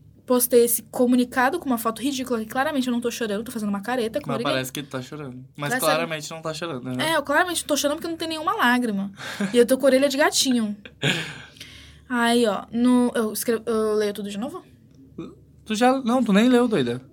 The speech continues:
Speaker 1: Ó, eu falei, "Sim, eu me inscrevi e participei de várias etapas do processo seletivo para participar do programa, sendo aprovada até então em todas. As fotos na página Please Come to Brasil são realmente montagem, mas eu e algumas pessoas expostas lá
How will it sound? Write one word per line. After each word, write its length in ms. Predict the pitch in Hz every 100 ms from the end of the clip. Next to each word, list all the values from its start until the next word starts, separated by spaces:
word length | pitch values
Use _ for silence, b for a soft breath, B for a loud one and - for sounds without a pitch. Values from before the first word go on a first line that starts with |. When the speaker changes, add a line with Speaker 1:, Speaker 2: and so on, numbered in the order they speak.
| - - -
Speaker 1:
Ó, 280 | 277 226 214 226
eu 120 | 247 240
falei, 300 | 269 240 220
"Sim, 320 | - 349 262
eu 60 |
me 60 | 247
inscrevi 340 | 269 285 269
e 60 | 269
participei 380 | 277 269 277 254
de 100 | 247
várias 200 | 262 302
etapas 320 | 320 277 269
do 40 |
processo 300 | 262 254 240
seletivo 260 | 247 233 226
para 180 | 214 214
participar 300 | 214 - 208
do 60 |
programa, 480 | 208 247 240 247 320 B B B
sendo 240 | - 269 285
aprovada 380 | 277 262 262
até 140 | 262 262
então 360 | 262 277 254 262
em 80 |
todas. 540 | 330 226 180 185 - - B B B
As 160 | 262 262
fotos 200 | 339 349
na 120 | 339
página 380 | - 254 247 240
Please 240 | 294 302
Come 140 | 311 269
to 80 | 247
Brasil 380 | 247 220 226
são 160 | 226 254
realmente 400 | 247 311 294 285
montagem, 520 | 262 254 226 202 220
mas 260 | 240 233 226
eu 100 | 262
e 60 |
algumas 260 | 294 262 294
pessoas 300 | - 269 254
expostas 420 | 226 240 233 233
lá 200 | 208 214